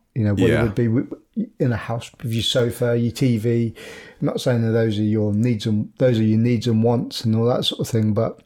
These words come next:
Speaker 1: it can be quite a rough lifestyle as well.
Speaker 2: It can be, yeah. I mean, there's no, I mean, there are a couple of boats.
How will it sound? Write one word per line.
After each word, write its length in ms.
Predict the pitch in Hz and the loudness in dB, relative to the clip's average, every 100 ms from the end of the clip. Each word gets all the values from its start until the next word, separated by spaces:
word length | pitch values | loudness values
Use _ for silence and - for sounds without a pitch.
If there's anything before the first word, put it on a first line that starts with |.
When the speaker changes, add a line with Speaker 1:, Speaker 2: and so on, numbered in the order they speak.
| - | -4
Speaker 1:
it 240 | 143 - | -4 -4
can 300 | - 143 143 | -2 0 2
be 140 | 120 104 | 2 0
quite 420 | - - 117 113 | -4 -2 0 0
a 120 | - | 0
rough 440 | 107 110 - - - _ | 2 0 -2 -10 -20 _
lifestyle 600 | - 117 123 - 117 107 107 | -2 0 0 0 0 2 2
as 100 | 104 | 2
well. 220 | 123 113 | 2 2
Speaker 2:
It 140 | 107 110 | 0 0
can 260 | 135 131 | 0 2
be, 200 | 113 98 | 4 4
yeah. 540 | 92 113 117 117 101 - | 2 2 4 4 2 2
I 60 | 98 | 2
mean, 180 | 101 | 2
there's 140 | 101 92 | 2 2
no, 380 | 110 107 104 98 | 2 2 2 0
I 280 | - - - | -2 -6 -2
mean, 140 | 87 | 0
there 180 | 90 92 | 2 2
are 160 | 85 82 | 0 -2
a 40 | |
couple 360 | - 95 - 80 | -2 0 2 0
of 100 | 73 | 0
boats. 600 | 82 73 - - - | 0 -2 -4 -6 -6